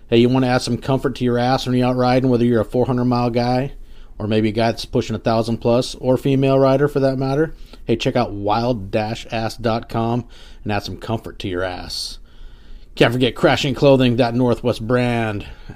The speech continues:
out of the Pacific Northwest. Hey, these guys got a lot of great stuff from t-shirts to hats, raincoats, you name it. Hey, they can get you covered. Check out crashinclothing dot com.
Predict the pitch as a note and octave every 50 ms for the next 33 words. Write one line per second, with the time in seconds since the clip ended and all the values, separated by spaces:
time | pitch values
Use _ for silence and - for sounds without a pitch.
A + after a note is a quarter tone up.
0 | - - A#2 A2 G#2 G2+ - - - - B2+ G#2 A2 - A#2 A2 G#2 - A2 A2
1 | G#2+ G#2 G2+ - - - - - - - - - - - A2 A2+ A#2 A2+ A2 B2
2 | B2 A#2 A2 A2 A#2+ A2+ A2 A2 A2 A2+ A2+ G#2+ G2+ A2+ G#2+ G#2+ - - B2 A2+
3 | A2+ - A2+ G2+ - - B2 A2 - - A#2 A2 G#2 - - G#2 D#2 - A2+ G#2+
4 | A2 A2+ - - - - - - - - - - - - - A#2 A#2 A2+ A2+ A2
5 | - C3+ A#2+ A2 A2+ A#2 A#2 - - - - - - - - - - - - -
6 | - - - - - - B2 C3+ C3 B2+ C3 C3 B2+ C3+ B2+ A#2 B2+ B2+ A#2 G2+
7 | - - - B2+ A#2+ A#2+ A#2 B2 A#2 - A2 - - A#2+ A#2+ G#2 A2 G2 - -
8 | - - - - - - - - - - - - B2+ A2 - A2 G#2 - - -
9 | - B2+ A2+ G#2+ - - A2+ G2+ - - B2 A2+ A2 G#2+ G#2 G#2 - - - G#2
10 | F#2+ F#2 G#2 F#2+ F#2+ F#2+ - - - G2+ F#2+ G2 G#2 G2+ F#2+ G2 - - F2 F2+